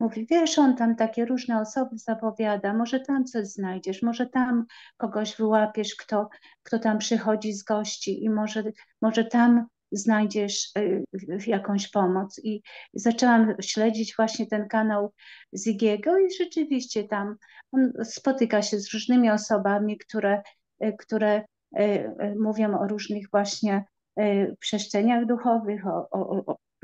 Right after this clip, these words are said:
o, o różnych metodach uzdrawiania i nie tylko. Jest tego różnorodność. I, i pewnego dnia, y, trafiłam na nagranie Beatki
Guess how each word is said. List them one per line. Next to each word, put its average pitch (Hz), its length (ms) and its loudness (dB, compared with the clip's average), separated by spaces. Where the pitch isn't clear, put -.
o, 180 260 0
o 190 160 2
różnych 196 400 0
metodach 202 540 2
uzdrawiania 214 800 0
i 196 100 2
nie 190 140 -2
tylko. 214 640 -6
Jest - 320 -2
tego 202 280 2
różnorodność. 196 1000 0
I, 208 80 -2
i 202 120 -6
pewnego 240 480 4
dnia, 214 440 2
y, 196 360 -2
trafiłam 220 480 4
na 214 100 4
nagranie 196 580 0
Beatki 190 760 -8